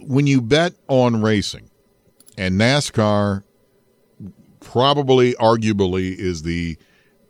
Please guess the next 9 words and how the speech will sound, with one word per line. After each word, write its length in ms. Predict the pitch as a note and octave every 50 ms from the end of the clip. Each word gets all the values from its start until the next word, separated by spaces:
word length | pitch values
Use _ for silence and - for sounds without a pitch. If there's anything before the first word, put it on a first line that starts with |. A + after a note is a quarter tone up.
| _ _ _ _
most 680 | A#2 G#2+ G2 G#2+ A#2 B2+ C3+ C3+ A#2+ - - - - A#2+
known 720 | G#2 G2+ G#2+ A2 A2 A2 G#2+ G#2+ G#2 G2+ G2 F#2+ F#2 - _ _ _ _ _ -
racing 480 | G2 F2+ G2+ G#2+ G#2 - - F#2 E2+ E2
circuit 440 | - - G2 F2+ E2 - F2 E2+ - _
in 180 | - A#2 G#2 G2+
the 100 | F#2+ F#2
U 320 | F2 E2+ E2 D#2 C#2+ C#2
S, 340 | A#1+ G1+ - - - - - _ _ _ _ _ _ _ _ _ _ _ -
uh, 500 | G2 F2 F2+ F2 E2+ E2+ F2 F2 F2